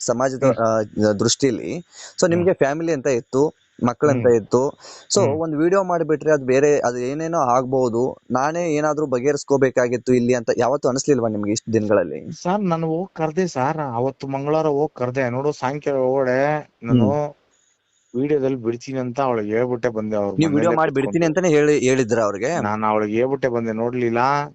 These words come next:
Speaker 2: ಬಂದ್ಬಿಡು, ಇಲ್ಲೋರ್ ಸಾಯಂಕಾಲ ಒಳಗಡೆ ನಾನು ಏನ್ ಬೇಕಾದ್ರೂ ಮಾಡ್ತೀನಿ.
Speaker 1: ಹಾ.
Speaker 2: ಈ ಫೋಟೋಸ್ ಎಲ್ಲ ಸಿಕ್ಕಿದೆ ಅಂತ ಎಲ್ಲ ಫ್ರೆಂಡ್ಗೆಲ್ಲ ಬಿಟ್ಬಿಟ್ಟಿದ್ದೆ ಅವತ್ ನೈಟ್ ನಾನು.
Speaker 1: ಹಾ.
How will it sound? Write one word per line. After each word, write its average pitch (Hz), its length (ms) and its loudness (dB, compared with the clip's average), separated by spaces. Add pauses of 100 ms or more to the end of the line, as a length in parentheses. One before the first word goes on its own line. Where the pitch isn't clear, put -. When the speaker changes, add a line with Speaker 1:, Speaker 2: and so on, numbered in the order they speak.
(120)
Speaker 2:
ಬಂದ್ಬಿಡು, 131 640 0
ಇಲ್ಲೋರ್ 117 380 -2
ಸಾಯಂಕಾಲ 131 400 -2
ಒಳಗಡೆ 127 200 0
ನಾನು 117 220 -4
ಏನ್ 127 200 -2
ಬೇಕಾದ್ರೂ 123 320 -2
ಮಾಡ್ತೀನಿ. 113 640 -4
Speaker 1:
ಹಾ. 113 600 -6 (120)
Speaker 2:
ಈ 120 180 -4
ಫೋಟೋಸ್ 147 520 -2
ಎಲ್ಲ 131 160 0
ಸಿಕ್ಕಿದೆ 135 360 -8
ಅಂತ 127 140 -6
ಎಲ್ಲ 131 180 0
ಫ್ರೆಂಡ್ಗೆಲ್ಲ 170 540 0
ಬಿಟ್ಬಿಟ್ಟಿದ್ದೆ 147 460 -2
ಅವತ್ 117 240 -2
ನೈಟ್ 123 200 -2
ನಾನು. 104 180 -6 (320)
Speaker 1:
ಹಾ. 107 360 -4